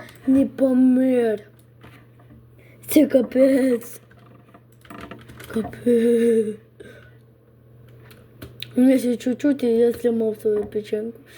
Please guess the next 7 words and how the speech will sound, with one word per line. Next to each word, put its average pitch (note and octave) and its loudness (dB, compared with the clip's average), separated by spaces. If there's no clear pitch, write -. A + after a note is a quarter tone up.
І D#4 0
я B3 0
спадаю G#3+ -4
ще G#3 -6
на A3 -4
любименькій G4 2
кроватці. G#3+ -6